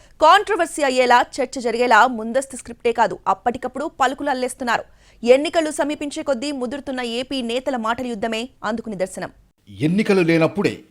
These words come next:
Speaker 2: ఒక రేంజ్లో మన నాయకులు కాకరేపే కామెంట్లు చేస్తూ ఉంటారు. ప్రత్యర్థిని కుళ్ళబొడిచేలా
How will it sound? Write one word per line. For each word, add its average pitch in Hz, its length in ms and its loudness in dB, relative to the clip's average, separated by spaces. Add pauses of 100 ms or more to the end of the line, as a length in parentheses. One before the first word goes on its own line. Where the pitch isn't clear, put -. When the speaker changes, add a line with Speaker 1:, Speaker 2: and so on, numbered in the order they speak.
(280)
Speaker 2:
ఒక 185 120 2 (100)
రేంజ్లో 196 380 4 (360)
మన 147 100 2 (120)
నాయకులు 196 340 4 (140)
కాకరేపే 196 520 4 (120)
కామెంట్లు 165 400 0
చేస్తూ 131 220 -4
ఉంటారు. 110 340 -8 (480)
ప్రత్యర్థిని 226 500 2 (120)
కుళ్ళబొడిచేలా 196 680 4